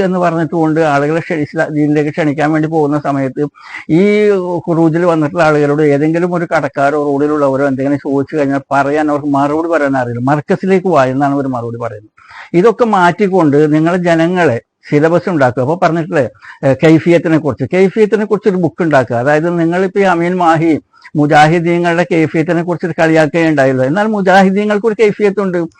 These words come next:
അതായത് അൽബാനി റഹ്മത്തുള്ളാഹി അലൈഹിന്റെ ഒരു പുസ്തകമുണ്ട്, സലാത്തുൽ, സിഫത്തുൽ നബി എന്ന് പറഞ്ഞുകൊണ്ട്, ആ പുസ്തകമാണ് അവർ ഫോളോ ചെയ്യുന്നത്. അപ്പൊ അതിനകത്ത് നമസ്കാരം കൈ കെട്ടുന്നവര്, ആ, ഹയ്യ അല സ്വലാ പറയുന്നത് മുതൽ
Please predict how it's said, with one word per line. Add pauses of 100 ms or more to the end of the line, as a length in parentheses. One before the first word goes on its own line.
(280)
അതായത്
അൽബാനി
റഹ്മത്തുള്ളാഹി
അലൈഹിന്റെ
ഒരു
പുസ്തകമുണ്ട്,
സലാത്തുൽ,
സിഫത്തുൽ
നബി
എന്ന്
പറഞ്ഞുകൊണ്ട്, (260)
ആ
പുസ്തകമാണ്
അവർ
ഫോളോ
ചെയ്യുന്നത്. (240)
അപ്പൊ
അതിനകത്ത്
നമസ്കാരം
കൈ
കെട്ടുന്നവര്,
ആ, (120)
ഹയ്യ
അല
സ്വലാ
പറയുന്നത്
മുതൽ